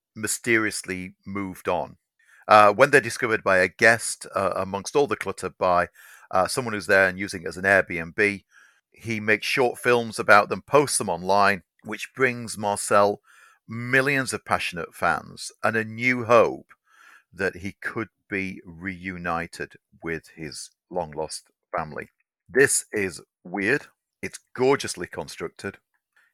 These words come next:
It's profound. It's downright funny. And it's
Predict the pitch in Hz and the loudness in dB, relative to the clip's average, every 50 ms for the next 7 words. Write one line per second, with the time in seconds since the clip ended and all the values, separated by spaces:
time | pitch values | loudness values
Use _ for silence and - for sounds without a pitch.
0 | _ _ 107 107 - - - - - - - 95 87 87 101 110 123 120 107 - | _ _ -8 -8 -8 -10 -16 -20 -18 -6 -2 0 0 0 0 -2 -6 -10 -16 -20
1 | _ _ _ _ _ _ _ _ _ - 117 120 - - - 104 - _ _ _ | _ _ _ _ _ _ _ _ _ -2 -2 -2 -2 -6 -12 -12 -16 _ _ _
2 | - 123 117 123 127 127 123 110 98 87 82 - - - - 92 85 76 76 73 | 6 6 8 8 6 4 -2 -6 -6 -6 -6 -8 -10 -12 -10 -8 -8 -6 -8 -10
3 | 73 - _ _ _ _ _ _ _ _ _ _ _ _ _ _ - 104 85 92 | -12 -14 _ _ _ _ _ _ _ _ _ _ _ _ _ _ -2 0 0 -4
4 | - - - | -12 -14 -16